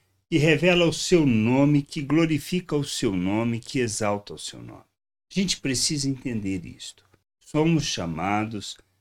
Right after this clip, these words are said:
para vivermos o reino de Deus segundo a natureza de nosso Deus. Fazermos isso e vivermos isso é termos o entendimento de quem é o Pai, que ele fez por nós sua obra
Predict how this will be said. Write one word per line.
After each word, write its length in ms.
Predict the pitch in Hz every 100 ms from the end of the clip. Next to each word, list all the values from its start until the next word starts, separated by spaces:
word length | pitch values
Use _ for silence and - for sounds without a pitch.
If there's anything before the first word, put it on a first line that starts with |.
| _ -
para 200 | 135 127
vivermos 600 | 120 117 143 143 123 110
o 80 | 85
reino 360 | 104 135 120
de 140 | 92 71
Deus 540 | 78 90 95 95 - _ _ -
segundo 480 | - 143 175 170
a 60 | 135
natureza 680 | 135 143 120 104 131 123 110
de 180 | 104 95
nosso 460 | 95 127 - -
Deus. 300 | - - - _ _ _ _ 101
Fazermos 640 | 95 127 160 170 123 104
isso 320 | 95 92 95
e 20 |
vivermos 680 | 90 90 90 123 127 90 87
isso 300 | 113 123 -
é 40 |
termos 440 | 104 135 139 127 120
o 160 | 127
entendimento 1300 | 151 196 185 180 180 151 165 170 113 98 98 - 92 - _ _ -
de 80 | 101
quem 480 | - 127 165 143 117
é 80 |
o 100 | 110
Pai, 540 | 92 - 85 98 110 117 _ _ _ _
que 80 | 208
ele 200 | 196 185
fez 460 | - - 165 175 -
por 220 | 127 104
nós 320 | 92 101 104
sua 360 | - - 127 98
obra 500 | 85 90 101 110